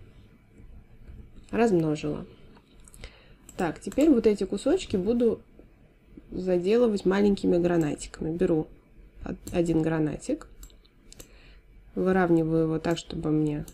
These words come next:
нравилось, и отправляю его в кисти, например. То есть я специально щас использую всякие разные приемы, чтобы вы понимали, что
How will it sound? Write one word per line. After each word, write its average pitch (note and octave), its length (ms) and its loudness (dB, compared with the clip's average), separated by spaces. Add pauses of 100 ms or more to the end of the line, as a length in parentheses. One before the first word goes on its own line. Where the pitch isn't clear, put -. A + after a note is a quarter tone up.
(1000)
нравилось, E3 640 -4 (3500)
и C4 100 2
отправляю G#3 720 0
его F3+ 380 -2 (420)
в - 100 -20
кисти, - 380 -4
например. - 520 -12 (3000)
То - 60 -6
есть F#3+ 100 0
я G3+ 80 4
специально G3+ 400 2
щас E3 180 -4
использую F3+ 420 0
всякие E3+ 340 -2
разные E3+ 340 2
приемы, G#3+ 440 4
чтобы F#3 300 -4
вы A3 60 2
понимали, G#3 580 2
что E3+ 640 -4